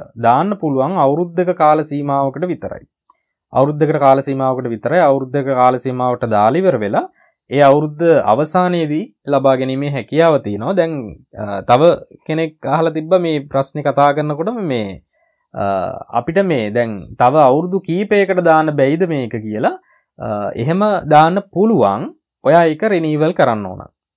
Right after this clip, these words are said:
රිනීවල් කරන්න ඕන. ඒ කියන්නේ දැන් අවුරුද්දකට දැම්ම කියන්නකෝ. අවුරුද්දකට දැම්මට පස්සේ, අ, ඒ අවුරුදු හැටට වැඩි අයට තමයි මේක දාන්න පුළුවන්. අවුරුදු හැටට වැඩි කෙනා, අ, මේක දාලා ඉවර වෙලා වර්ෂයකට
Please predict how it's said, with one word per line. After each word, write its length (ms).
රිනීවල් 340
කරන්න 280
ඕන. 80
ඒ 100
කියන්නේ 300
දැන් 140
අවුරුද්දකට 580
දැම්ම 320
කියන්නකෝ. 460
අවුරුද්දකට 500
දැම්මට 380
පස්සේ, 360
අ, 120
ඒ 300
අවුරුදු 460
හැටට 420
වැඩි 220
අයට 200
තමයි 220
මේක 200
දාන්න 300
පුළුවන්. 360
අවුරුදු 340
හැටට 320
වැඩි 200
කෙනා, 400
අ, 220
මේක 240
දාලා 320
ඉවර 220
වෙලා 180
වර්ෂයකට 600